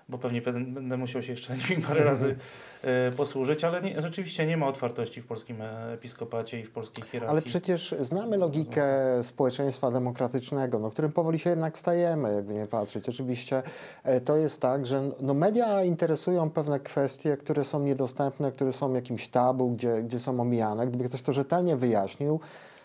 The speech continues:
Speaker 2: e, to
Speaker 1: Jesteśmy
Speaker 2: przepraszam, to
Speaker 1: jeszcze
Speaker 2: by nie
Speaker 1: na początku tej drogi, nie?
Speaker 2: Mhm.
Speaker 1: W, w styczniu bodaj minie, minie dwadzieścia lat od sprawy bostońskiej, od, od słynnego,
Speaker 2: Kardynała Love, tak,
Speaker 1: s-,
Speaker 2: tak.
Speaker 1: od słynnego s-, teamu Spotlight, y,
Speaker 2: Mhm.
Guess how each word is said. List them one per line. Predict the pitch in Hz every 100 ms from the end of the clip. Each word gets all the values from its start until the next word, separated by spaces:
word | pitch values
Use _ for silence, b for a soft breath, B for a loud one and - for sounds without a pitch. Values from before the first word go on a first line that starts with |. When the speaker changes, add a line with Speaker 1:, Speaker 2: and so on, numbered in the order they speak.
| B
Speaker 2:
e, |
to | 151
Speaker 1:
Jesteśmy | 147 139
Speaker 2:
przepraszam, | 185 214 233 196
to |
Speaker 1:
jeszcze | 202 214
Speaker 2:
by |
nie | 233 220
Speaker 1:
na |
początku | 175 185 180 160
tej | 156 139
drogi, | 131 101 107
nie? | 123 156
Speaker 2:
Mhm. | 165 131 127 143 170
Speaker 1:
W, |
w | -
styczniu | - 208 208 160
bodaj | 156 156 143
minie, | 147 147 143
minie | 143 147 139
dwadzieścia | 135 139 - 139
lat | 131 127
od | 143
sprawy | - 131 123
bostońskiej, | 123 120 127 110 - 104 104
od, | 117
od | - 123 127 -
słynnego, | 123 110 -
Speaker 2:
Kardynała | 127 123 131 120
Love, | 113 87 - 123
tak, | 123 101
Speaker 1:
s-, | 87
Speaker 2:
tak. | 107
Speaker 1:
od | 95
słynnego | - 135 123 120
s-, | 120 120 - 123 120
teamu | 135 120
Spotlight, | 113 131 123 120 113 110 110 -
y, | - 135
Speaker 2:
Mhm. | 117 101